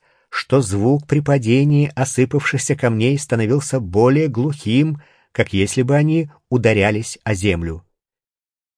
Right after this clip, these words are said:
Я внимательно считал, сколько раз мы пользовались верёвкой, и поэтому мог определить глубину,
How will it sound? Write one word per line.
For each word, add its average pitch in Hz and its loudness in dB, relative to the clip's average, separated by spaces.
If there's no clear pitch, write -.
Я 110 0
внимательно 131 -2
считал, 117 -2
сколько - -2
раз 143 -2
мы 120 0
пользовались 113 0
верёвкой, 101 0
и 127 2
поэтому 117 2
мог 120 0
определить 139 2
глубину, 107 0